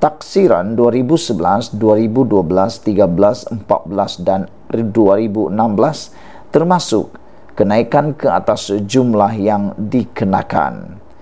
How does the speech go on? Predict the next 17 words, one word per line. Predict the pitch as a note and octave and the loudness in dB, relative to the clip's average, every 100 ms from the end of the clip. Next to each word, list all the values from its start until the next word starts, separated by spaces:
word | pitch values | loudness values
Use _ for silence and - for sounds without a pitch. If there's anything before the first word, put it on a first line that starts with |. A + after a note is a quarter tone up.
| - - - | -20 -14 -2
Pada | A2 B2 A2 | 2 4 2
dua | A#2 | 0
puluh | G#2+ A#2 - | 0 -2 -2
lapan | A#2 A2 G#2 | -2 -2 -2
Oktober | - - - G#2+ A2 G#2+ | -2 -2 0 2 4 4
dua | F#2 A2 A2 | 4 2 2
ribu | G#2+ G#2 | 0 0
dua | G#2 | -2
puluh | G#2 G2 | 0 0
dua, | G#2 B2+ | 2 2
Mahkamah | A2+ A#2 A2 G#2 A#2 | 0 -4 -4 -4 -4
Tinggi | G#2+ G2+ G2 | -4 -4 -4
Kuala | - G#2+ G#2+ | 0 2 2
Lumpur | G#2+ G#2 A2 B2+ - - - - - | 0 -2 0 0 -4 -14 -20 -20 -4
melepas | B2+ C3+ D3+ D#3+ C3 | 0 0 0 -4 -2
dan | C3 B2+ | -2 0
membebaskan | A#2 B2 A2+ A#2 - G#2 | 0 0 0 -2 0 -2